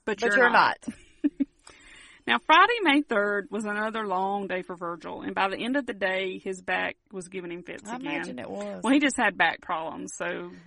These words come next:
Speaker 2: I know how that feels, dude. Oh,
Speaker 1: Mm-hmm.
Speaker 2: Lord.
Speaker 1: Now, while Katie put away the supper dishes, Virgil sat in his easy chair in the room in the southwest corner of the house,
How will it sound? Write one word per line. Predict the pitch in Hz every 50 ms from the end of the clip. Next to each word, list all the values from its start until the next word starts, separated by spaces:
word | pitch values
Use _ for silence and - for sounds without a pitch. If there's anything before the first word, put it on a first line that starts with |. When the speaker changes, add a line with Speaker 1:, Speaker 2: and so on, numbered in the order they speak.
| - -
Speaker 2:
I | - 262 294
know | 302 285
how | 262 233 208
that | 214 214 190
feels, | - 214 214 208 196 180 -
dude. | - 196 190 185 185 180 175
Oh, | 208 214 233 226
Speaker 1:
Mm-hmm. | 202 190
Speaker 2:
Lord. | 196 208 202 185 175 170 175 170 - - - _ - - - - - _ _ _
Speaker 1:
Now, | 226 233 240
while | 233 226 226 226
Katie | - - 330 370 392 403 381 370
put | - - 294 262
away | 269 254 233 233
the | 214 208 202 202 202 _ _ _ -
supper | - - 285 269 - 254 202
dishes, | 202 180 175 - - - 185 196 - _ _ _ _ _ _ _ _ _
Virgil | - 247 277 294 294 330 302
sat | - - 240 226 240 240 262
in | 269 285
his | 294 269 240
easy | 214 220 214 220 202
chair | - - - 190 185 185 190 185 196 208 220 233 _ _
in | 269 - 185 185
the | 196 196
room | 190 196 196 196 202 202
in | 196
the | 190
southwest | 190 - 180 170 175 175 _ 214 214 220 - -
corner | - 220 220 220 226 240
of | 233
the | 233 247
house, | 214 214 190 185 190 185 190 185 - - - -